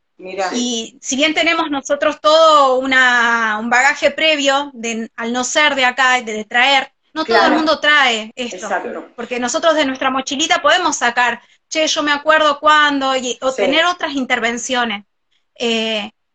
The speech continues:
Speaker 2: y yo quisiera lo mismo para un montón de colegas, y quisiera para mí mismo, porque todas sabemos que nosotras necesitamos constantemente capacitarnos,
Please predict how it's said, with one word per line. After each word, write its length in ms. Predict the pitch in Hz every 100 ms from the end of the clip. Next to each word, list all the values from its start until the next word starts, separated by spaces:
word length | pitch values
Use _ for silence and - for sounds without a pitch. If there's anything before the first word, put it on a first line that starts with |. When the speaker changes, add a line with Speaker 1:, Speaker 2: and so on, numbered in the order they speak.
| _ _
Speaker 2:
y 100 | 269
yo 140 | 359 381
quisiera 340 | 381 392 370
lo 120 | 330
mismo 360 | 311 381 381 370
para 460 | 277 247 233 226 -
un 100 | 285
montón 300 | 302 285 415
de 100 | 480
colegas, 640 | - 269 254 240 214 208 -
y 180 | 254 233
quisiera 720 | - 254 - 294 311 311 302 - _ _
para 200 | - 240 254
mí 120 | 320
mismo, 320 | 370 381 294
porque 400 | 262 233 247 - _ _ -
todas 280 | 302 339 302
sabemos 380 | 269 262 269
que 100 | 262
nosotras 480 | 247 240 269 269 269
necesitamos 760 | 254 233 226 240 226 262 269 247
constantemente 1040 | 247 240 - 370 415 381 294 254 214 208 _ _
capacitarnos, 800 | 247 240 226 233 240 214 214